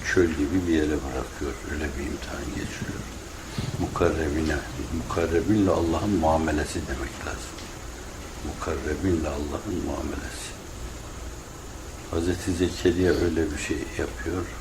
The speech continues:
Oğlu Hazreti Yahya şehit ediliyor, öldürülüyor. Belli bir süreden sonra mukarrebinle Allah'ın muamelesi.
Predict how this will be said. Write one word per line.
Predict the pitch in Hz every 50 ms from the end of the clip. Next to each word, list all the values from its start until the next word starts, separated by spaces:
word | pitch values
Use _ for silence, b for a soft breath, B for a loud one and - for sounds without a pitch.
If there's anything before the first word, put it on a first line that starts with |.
| - - - - - - - - - - - - - - -
Oğlu | 82 80 76 73 73 71 -
Hazreti | 82 76 69 73 71 - - -
Yahya | 78 73 65 - - 80 85 82 - - - - - - - - - - - - - - - - - - - - - - - - - -
şehit | 82 78 78 76
ediliyor, | 73 71 67 - - 78 71 73 - - - - - - - - - -
öldürülüyor. | - - - - - - - - - - - - - - - - - - - - - - -
Belli | - 78 73 69 71 71 71
bir | - - - -
süreden | - - - - - - - - -
sonra | - - - - - - - - - - - - - - - - - - - - - - - - - - -
mukarrebinle | 78 - - - - 82 78 78 80 80 78 90 92 92 87 85
Allah'ın | 76 78 78 76 73 71 - 92 90 82
muamelesi. | 76 69 67 69 - 71 - - - - - - -